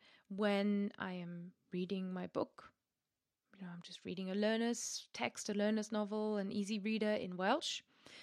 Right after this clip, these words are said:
Uh, there's some words that I might not know. If I think, "Oh, that's a cool one," I might put it in my flashcards so that I see it more regularly.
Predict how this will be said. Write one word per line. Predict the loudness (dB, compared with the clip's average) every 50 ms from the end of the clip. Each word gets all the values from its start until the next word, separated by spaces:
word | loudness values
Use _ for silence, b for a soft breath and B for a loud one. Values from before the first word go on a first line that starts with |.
| B B B
Uh, | -6 -4 2
there's | 4 4 4 4 0
some | -2 -2 -4 0
words | 2 0 0 0 0
that | -2 -2
I | 0
might | 0 -2 -4 -4
not | -4 -6 -2 2
know. | 4 6 6 4 2 -2 b b b b b b b b b b b b b b b b b b _ _ _ _ -8
If | -8 -4 -2 -2
I | -2
think, | 0 -2 -2 -2 -2
"Oh, | -4 0
that's | 0 -2 -2 -2
a | -8
cool | -6 -4 -4 -2
one," | 0 0 -2 -2 -4 _ _ _ _ _ -8
I | -6 -6
might | -4 -2 -2 -2 -4 -2
put | -2 -2 0
it | 2
in | 2 2
my | 2 2
flashcards | 2 0 0 0 0 -4 -6 -10 -6 -6
so | -4 -2
that | -2 -2
I | -2
see | -4 -4 -4 -2 -2
it | -2
more | 0 -2 -2
regularly. | -2 -2 -4 -4 -4 -4 -4 -4 -6 -8 -10